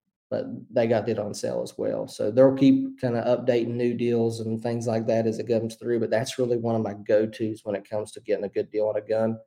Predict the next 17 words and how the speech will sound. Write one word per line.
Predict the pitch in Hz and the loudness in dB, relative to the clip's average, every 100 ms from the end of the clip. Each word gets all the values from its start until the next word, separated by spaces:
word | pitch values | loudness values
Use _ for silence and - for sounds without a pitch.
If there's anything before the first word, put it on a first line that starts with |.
| _ - | _ -2
but | 117 | 0
it's | 110 - | 0 -4
the | 120 | -6
guns | 107 120 117 110 | -2 0 0 -2
that | - | 0
they | 101 104 | 2 2
make. | 98 - - | 0 -2 -6
And | - 98 _ _ _ - | -14 -14 _ _ _ -8
for | 120 | 0
my | 131 | 2
testing, | 139 156 151 170 160 - _ _ _ - | 2 0 2 0 -2 -8 _ _ _ -6
they're | 117 113 | -6 -4
phenomenal, | 95 85 92 - 104 - _ | -4 -2 -2 -4 -10 -14 _
especially | - 123 120 113 | 0 0 2 -4
for | 113 101 | -4 -6
the | |
price. | 101 69 71 - - | -6 -8 -8 -12 -18